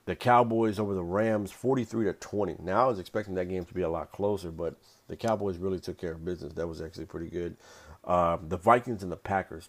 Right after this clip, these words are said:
Man, this game really hurt me, man, because I thought Minnesota was pro-, I think Minnesota is the best team in that division. Out, you know, yeah. Well, no, I take that back. Detroit is the best team in that division, but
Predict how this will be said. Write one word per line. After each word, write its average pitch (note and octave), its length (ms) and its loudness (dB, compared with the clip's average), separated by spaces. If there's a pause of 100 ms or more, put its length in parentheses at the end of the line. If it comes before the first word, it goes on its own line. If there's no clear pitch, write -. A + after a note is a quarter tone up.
Man, E3+ 400 0
this B2 180 -6
game G#2+ 300 -4
really A#2 240 2
hurt G#2+ 280 -4
me, F2+ 160 -6
man, F#2 360 -6 (400)
because G2+ 520 -2 (480)
I A2+ 100 6
thought A#2 280 6
Minnesota B2 540 4
was G2+ 140 -2
pro-, - 260 0
I B2 60 6
think C3 220 -2
Minnesota A2+ 460 0
is G2 280 -2
the F#2 100 -6
best G#2+ 360 -2
team G2 400 -4
in G#2 180 -4
that F#2 200 0
division. F#2+ 520 -4 (500)
Out, G2+ 220 2
you A2 100 -2
know, E2+ 260 -4 (840)
yeah. F2+ 500 -4 (1300)
Well, A2 340 2
no, G#2 160 -2
I G2 80 0
take G2 140 -6
that F2+ 160 -4
back. F2 280 -4
Detroit G#2+ 380 -2
is F2+ 100 -6
the F#2 60 -6
best F#2 300 -4
team E2+ 160 -6
in E2 80 -6
that D#2+ 100 -4
division, D#2+ 500 -8
but F#2 200 -2